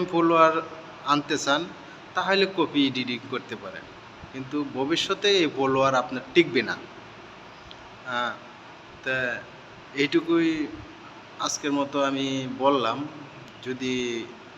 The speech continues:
আমার কথাগুলো আপনাদের, মানে, ভালো লাগে, তাহলে আমার চ্যানেলটা সাবস্ক্রাইব করবেন, আর পেজ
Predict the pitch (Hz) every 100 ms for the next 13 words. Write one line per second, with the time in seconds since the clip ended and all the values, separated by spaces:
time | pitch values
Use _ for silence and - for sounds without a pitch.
0 | 120 117 117 - 120 120 120 131 123 120
1 | 120 113 117 113 113 113 113 101 104 117
2 | 127 151 143 110 107 110 110 107 104 -
3 | - - - - - - 117 113 113 110
4 | 107 - - - - - - 117 113 113
5 | 117 - 127 - 123 113 135 127 139 147
6 | 135 107 107 104 - 117